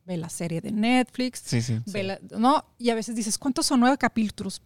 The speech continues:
Speaker 1: Padrísimo, me los echo de volada.
Speaker 2: Sí, sí, el fin de semana me los aventé
Speaker 3: Un
Speaker 2: yo.
Speaker 3: maratón,
Speaker 1: Oye,
Speaker 3: pues,
Speaker 1: pero
Speaker 3: ¿no?
Speaker 1: cuando son cuarenta, yo,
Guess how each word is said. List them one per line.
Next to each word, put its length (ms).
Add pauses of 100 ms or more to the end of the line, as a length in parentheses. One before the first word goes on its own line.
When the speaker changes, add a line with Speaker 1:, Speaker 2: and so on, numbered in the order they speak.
(120)
Speaker 1:
Padrísimo, 580
me 100
los 120
echo 180
de 60
volada. 340
Speaker 2:
Sí, 140
sí, 100
el 100
fin 100
de 60
semana 200
me 60
los 80
aventé 240
Speaker 3:
Un 40
Speaker 2:
yo. 60
Speaker 3:
maratón, 300
Speaker 1:
Oye, 100
Speaker 3:
pues, 100
Speaker 1:
pero 160
Speaker 3:
¿no? 40
Speaker 1:
cuando 200
son 200
cuarenta, 420
yo, 100